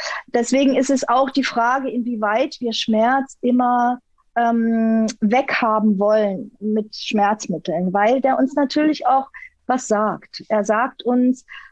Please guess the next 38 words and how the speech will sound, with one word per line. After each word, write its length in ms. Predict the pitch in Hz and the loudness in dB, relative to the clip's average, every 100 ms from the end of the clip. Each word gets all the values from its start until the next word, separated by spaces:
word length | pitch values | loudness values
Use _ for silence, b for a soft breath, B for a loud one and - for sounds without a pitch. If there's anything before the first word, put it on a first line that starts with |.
| B - | B 0
ähm, 480 | 233 226 226 226 226 | 2 2 2 0 0
wenn 160 | 208 | 0
ich 140 | 214 226 | -2 -4
ein 20 | |
kaputtes 480 | 240 269 254 240 - | -4 -2 -2 -4 -2
Knie 340 | 269 294 285 | 2 4 4
hab, 260 | 262 247 247 | 2 0 2
lauf 300 | 220 247 269 | 2 2 2
nicht 160 | 254 | 0
so 100 | 262 | 0
viel, 600 | 247 - 240 233 226 226 B B - | -4 -2 2 2 2 0 B B -4
pass 240 | 285 - | -4 0
auf, 380 | 247 240 240 233 | 2 2 2 0
denn 160 | 240 233 | -2 0
wenn, 260 | 240 220 | 0 -2
wenn 160 | 233 226 | -2 -2
ich 180 | 233 - | -4 -6
ein 160 | 208 220 | -2 0
Schmerzmittel 600 | 247 247 262 247 233 220 | 2 2 2 0 2 4
nehme, 560 | 233 285 262 233 285 B B | 4 4 4 4 2 B B
dann 140 | - 226 | 0 4
merke 340 | 226 240 240 | 4 2 0
ich 160 | - 214 | -2 -4
das 220 | 220 - | -8 0
nicht 440 | 240 381 415 - | 2 2 0 -4
und 140 | 220 214 | -4 -2
ich 140 | 214 | -4
über-, 340 | 220 220 220 - | 0 0 0 -2
überanspruche 880 | 233 220 - 247 - - 202 202 226 | 0 0 2 0 0 -2 -4 -2 -2
dieses, 540 | 202 208 202 208 - - | 0 0 0 0 -2 -2
äh, 320 | 202 196 190 | 0 2 0
diesen 300 | 196 202 214 | 0 0 0
Körperteil. 800 | - 214 214 226 - 233 226 262 B B B | 2 0 2 -2 -2 0 2 2 B B B
Wenn 160 | 233 226 | 0 0
ich 120 | 220 | 0
die 140 | 226 | -2
Schmerzen 560 | 220 240 220 214 - 202 | 0 2 2 0 0 2
wahrnehme, 800 | 196 196 196 214 226 247 277 | 2 0 2 2 2 2 0